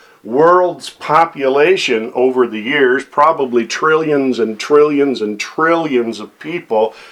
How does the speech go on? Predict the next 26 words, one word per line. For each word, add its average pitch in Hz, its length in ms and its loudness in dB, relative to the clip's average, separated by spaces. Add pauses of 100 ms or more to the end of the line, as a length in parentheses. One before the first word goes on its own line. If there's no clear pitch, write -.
(120)
that 123 200 0
have 123 260 0
lived 131 400 2
since - 380 -8
the 110 100 -14
beginning, 110 580 -4 (380)
I - 120 2
don't 160 200 0
even 120 260 -2
know 135 420 2 (260)
<clears throat> - 260 -10
that 143 560 4
we 160 160 0
could 127 260 0
ever 151 440 4
arrive 135 440 2
at 120 120 -4
an 117 100 -2
accurate 135 520 -2
number. 110 360 -4
It's 117 140 -2
been 117 180 -6
a 110 60 -4
lot 120 440 0
of - 140 -8
people. 127 460 -10